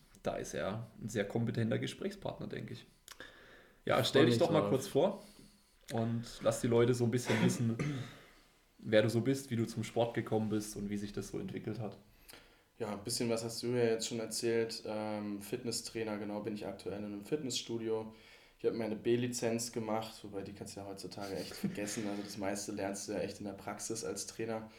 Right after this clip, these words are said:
Speaker 1: Ja, das ist ein anderes Thema, da
Speaker 2: Ja.
Speaker 1: können wir, <laughs> da können wir später noch
Speaker 2: <laughs>
Speaker 1: ranten.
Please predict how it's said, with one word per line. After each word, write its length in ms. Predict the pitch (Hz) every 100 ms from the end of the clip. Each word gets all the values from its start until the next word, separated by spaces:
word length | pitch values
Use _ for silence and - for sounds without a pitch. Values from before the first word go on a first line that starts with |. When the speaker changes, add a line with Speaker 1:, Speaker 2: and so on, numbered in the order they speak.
| -
Speaker 1:
Ja, 260 | 110 107 104
das 140 | 104 -
ist 200 | - - - - _ -
ein 60 |
anderes 320 | 101 107 107
Thema, 340 | - 107 101 101
da 80 | 113
Speaker 2:
Ja. 120 | 120
Speaker 1:
können 120 | 113 120 120
wir, 60 |
<laughs> 60 | -
da 60 | 156
können 200 | 139 135
wir 100 | 127
später 420 | - 110 120 139
noch 100 | 113
Speaker 2:
<laughs> 20 |
Speaker 1:
ranten. 460 | 147 120 110 123 123